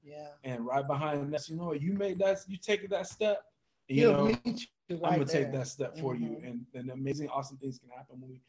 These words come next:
Speaker 2: begin to step out and trust, trust the word. And, um, and we, we're, s-, we're committed to it.
Speaker 1: Yeah.
Speaker 2: You know, we're like, "You know what, God, come hell or high water, it's me and the, me and you.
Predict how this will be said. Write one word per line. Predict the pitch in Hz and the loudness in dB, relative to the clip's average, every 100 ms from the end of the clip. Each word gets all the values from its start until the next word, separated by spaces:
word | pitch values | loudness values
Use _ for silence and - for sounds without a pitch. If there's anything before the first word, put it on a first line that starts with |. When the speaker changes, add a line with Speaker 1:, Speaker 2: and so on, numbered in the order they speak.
| _ - | _ -12
Speaker 2:
begin | 120 135 120 | -4 -2 -2
to | |
step | 117 - 143 131 | -6 -4 -4 0
out | 135 127 - | 0 0 -4
and | 117 | -10
trust, | - 123 - - - _ | -6 -8 -8 -16 -20 _
trust | - 135 - _ | -6 -6 -6 _
the | 139 | -6
word. | 127 139 156 156 - _ _ - | -2 0 0 -2 -8 _ _ -8
And, | 127 123 123 123 | -6 -4 -6 -4
um, | 117 117 113 113 - _ | -2 -2 -4 -6 -10 _
and | 127 127 | -6 0
we, | 143 147 | 2 2
we're, | 147 151 | 2 0
s-, | 151 156 - | 0 -8 -4
we're | 135 | -4
committed | 131 135 127 120 135 147 117 | -2 -4 -4 -2 0 0 0
to | - 113 98 | -4 -10 -10
it. | - - | -14 -6
Speaker 1:
Yeah. | 180 170 147 135 | -2 -2 -4 -4
Speaker 2:
You | |
know, | 127 123 | -4 -2
we're | 131 | 0
like, | 147 135 131 | 4 2 2
"You | 156 | -2
know | 156 | -2
what, | 160 151 | -2 -2
God, | 156 156 127 | -2 -2 -6
come | - 120 | -8 -8
hell | 117 165 185 | -6 -6 -6
or | |
high | 170 180 | -6 -6
water, | 170 165 123 120 117 _ _ | -2 0 0 -2 -8 _ _
it's | 147 139 | -4 -2
me | 131 143 139 | 0 0 0
and | 127 | -2
the, | |
me | 120 135 139 | -4 0 2
and | 135 120 | 2 -2
you. | 107 | -6